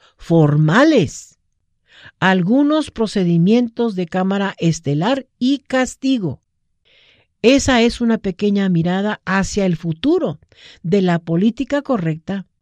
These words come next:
que pretende implementar para toda la nación. Voy a pausar allí. Queridos amigos,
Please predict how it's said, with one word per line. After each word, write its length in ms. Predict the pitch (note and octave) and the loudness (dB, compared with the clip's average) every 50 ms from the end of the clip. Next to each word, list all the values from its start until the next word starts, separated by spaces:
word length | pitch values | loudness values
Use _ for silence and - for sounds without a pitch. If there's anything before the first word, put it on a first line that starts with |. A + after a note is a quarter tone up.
| _ _ _ | _ _ _
que 140 | _ - F3 | _ -4 -4
pretende 880 | D#3+ - E3 E3+ D#3+ - B3 C4 C4+ A#3+ A3 G3 F3+ F3+ G3+ G3+ - _ _ _ _ _ _ _ | -2 -2 -4 -4 0 2 4 4 4 4 2 2 0 -2 -2 -4 -6 _ _ _ _ _ _ _
implementar 960 | - G#3+ G3 F3+ E3 E3+ F3 F3 E3+ E3+ E3+ E3+ E3 - A3 A#3 A#3+ A#3 A3+ - _ _ _ _ _ _ _ _ _ _ _ _ | -2 0 0 0 0 -2 -2 0 0 0 0 -2 0 0 0 0 0 -2 -6 -12 _ _ _ _ _ _ _ _ _ _ _ _
para 240 | - E3+ D#3+ D3+ D3+ | 0 0 2 2 0
toda 520 | D#3 _ G3+ G3+ G3+ F#3+ G3 - F#3+ - _ _ | -2 _ 0 0 0 0 -2 -4 -6 -8 _ _
la 240 | - G3 F3+ F3 F3 | -8 -6 -4 -2 0
nación. 560 | E3 E3 F3 E3 - - A#2 F#2+ G#2 B2+ B2+ - _ _ _ _ _ _ _ _ _ _ | 0 -2 -2 -4 -4 -6 -6 -6 -6 -6 -8 -12 _ _ _ _ _ _ _ _ _ _
Voy 160 | - E3+ F3 | 2 4 4
a 60 | E3+ | 4
pausar 400 | D#3+ - B2 C#3 - - B2+ B2 | 2 0 -4 -4 -4 -4 -4 -4
allí. 280 | A#2 G#2+ - A#2+ B2+ - _ _ _ _ _ _ _ _ _ _ _ _ _ _ - | -6 -8 -8 -14 -18 -20 _ _ _ _ _ _ _ _ _ _ _ _ _ _ -6
Queridos 280 | D#3+ E3+ G3 A3 G#3+ | -2 0 0 2 2
amigos, 560 | A3+ A3 G#3 G#3+ A3 G3+ G3+ F3+ - - - | 2 4 4 4 2 2 0 -4 -6 -10 -18